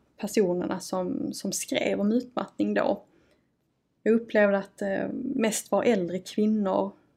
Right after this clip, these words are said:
eh, runt femtio som hade barn. Och jag var ju inte alls där. Så i, eh, samma veva som jag blev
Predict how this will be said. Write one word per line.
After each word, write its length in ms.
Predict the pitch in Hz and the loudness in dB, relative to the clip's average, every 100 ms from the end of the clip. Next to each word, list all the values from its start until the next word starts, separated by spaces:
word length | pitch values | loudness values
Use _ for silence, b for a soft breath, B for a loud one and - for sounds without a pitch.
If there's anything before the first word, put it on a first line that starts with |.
| - | -8
eh, 420 | 311 302 285 277 | -4 -4 -6 -4
runt 240 | 214 202 - | 0 -2 0
femtio 800 | 220 190 185 - 208 196 202 202 _ | 0 0 -4 -6 -2 0 -2 -4 _
som 220 | - 196 | -8 -6
hade 240 | 185 180 - | -4 -6 -2
barn. 460 | 214 190 214 240 240 - _ _ _ _ _ _ _ - | 2 2 2 0 -2 -6 _ _ _ _ _ _ _ -6
Och 120 | - 226 | 4 8
jag 200 | 214 165 | 8 6
var 100 | 175 | 2
ju 40 | |
inte 200 | 208 - | 0 0
alls 240 | 196 175 | -2 0
där. 420 | 208 202 - - 202 _ _ _ _ _ _ | -2 2 2 2 -2 _ _ _ _ _ _
Så 260 | - - 214 | -6 2 4
i, 440 | 233 226 220 214 | 6 4 4 4
eh, 220 | 202 202 202 - - | 4 2 -2 -6 -4
samma 400 | - 302 185 175 | 4 4 4 2
veva 420 | 185 208 269 208 | 4 4 4 0
som 240 | 214 226 226 | -2 0 2
jag 300 | 185 175 - | 2 0 -4
blev 460 | 202 190 185 180 | -8 -2 -2 -2